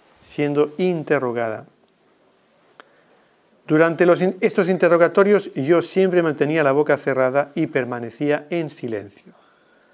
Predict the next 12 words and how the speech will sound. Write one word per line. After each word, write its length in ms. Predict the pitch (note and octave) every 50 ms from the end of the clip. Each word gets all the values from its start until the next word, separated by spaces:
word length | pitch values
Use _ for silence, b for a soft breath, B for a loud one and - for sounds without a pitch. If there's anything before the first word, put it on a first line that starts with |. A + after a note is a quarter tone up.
| b b b b -
Además, 500 | D3+ D3 D#3 D#3+ F#3 G3+ G3+ - - -
no 160 | D#3+ F3 F#3+
mostraba 420 | F3+ D#3+ - - F3 E3+ F3 F#3
ninguna 440 | E3+ D3+ D3 D3+ E3 G#3 G#3+ F#3+ D#3+
expresión 580 | C#3 - - - A#2+ - - D#3+ D#3+ D#3 D#3 -
en 140 | - D3+ C#3
mi 100 | B2 A2
rostro, 400 | G#2 A2 G#2+ - - - - - _ _ _ _ _ _ _ _ _ _ _ _ _ _ _ -
ni 120 | C3+ B2+
favorable 640 | - - F3+ E3+ D3+ D3+ D3+ D3+ D3+ D3+ D3+ D3+ D3+ -
ni 200 | C#3+ C#3+ D#3+ E3+
desfavorable. 760 | C#3 C3+ - - - A2 G#2 - - - - _ _ -